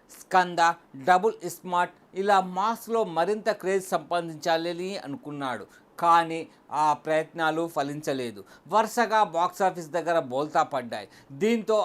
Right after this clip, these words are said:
ఆలోచనలో పడ్డ రామ్ ఇప్పుడు మళ్ళీ తనకు బాగా కలిసొచ్చిన క్లాస్ మూవీ ఆంధ్రా కింగ్ తాలూకా చేస్తున్నాడు. మైత్రి మూవీ మేకర్స్ సంస్థ ఈ చిత్రాన్ని నిర్మిస్తుంది. పి మహేష్ బాబు ఈ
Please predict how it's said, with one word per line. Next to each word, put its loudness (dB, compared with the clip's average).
ఆలోచనలో 0
పడ్డ 0
రామ్ 4
ఇప్పుడు 2
మళ్ళీ 0
తనకు 0
బాగా 2
కలిసొచ్చిన -6
క్లాస్ 2
మూవీ -4
ఆంధ్రా 0
కింగ్ -8
తాలూకా 2
చేస్తున్నాడు. -10
మైత్రి -2
మూవీ -2
మేకర్స్ -4
సంస్థ -2
ఈ 0
చిత్రాన్ని -2
నిర్మిస్తుంది. -6
పి 0
మహేష్ 0
బాబు 2
ఈ -2